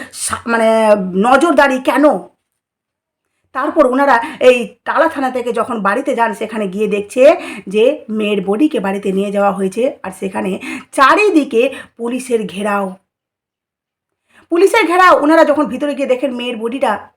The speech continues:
সেই অবস্থায় ওনাদেরকে একটা গলির, মানে মেয়ের বাবাকে গলিতে ডেকে, হ্যাঁ, মানে ওনাকে অফার করা হয় যে, হ্যাঁ, যে কিছু টাকা দিয়ে ব্যাপারটাকে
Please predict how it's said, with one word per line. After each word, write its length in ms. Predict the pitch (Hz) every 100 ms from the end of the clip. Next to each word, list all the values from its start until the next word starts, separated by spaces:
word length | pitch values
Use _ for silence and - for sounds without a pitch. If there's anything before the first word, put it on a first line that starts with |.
| _
সেই 200 | - 240
অবস্থায় 460 | 202 247 - 214 208 - -
ওনাদেরকে 580 | 226 233 240 233 226 214 -
একটা 200 | - 220
গলির, 460 | 180 208 233 214 208
মানে 240 | 214 202
মেয়ের 240 | 196 226
বাবাকে 340 | 202 196 220 208
গলিতে 380 | 175 208 214 190
ডেকে, 360 | 196 226 190 - _
হ্যাঁ, 260 | 339 403 285 277 294 220 -
মানে 340 | 208 220 214 -
ওনাকে 300 | 214 220 202
অফার 460 | 226 202 208 320 339
করা 220 | 254 208
হয় 340 | 196 208 294 427 - _ _ _ _ _ _ _ _ 254 262 214
যে, 180 | 220 262 349 - _
হ্যাঁ, 320 | 294 466 453 214 _ _ _ _
যে 100 | -
কিছু 260 | - 233 247
টাকা 320 | 214 190 269
দিয়ে 300 | 254 226 202 -
ব্যাপারটাকে 600 | 196 202 220 202 208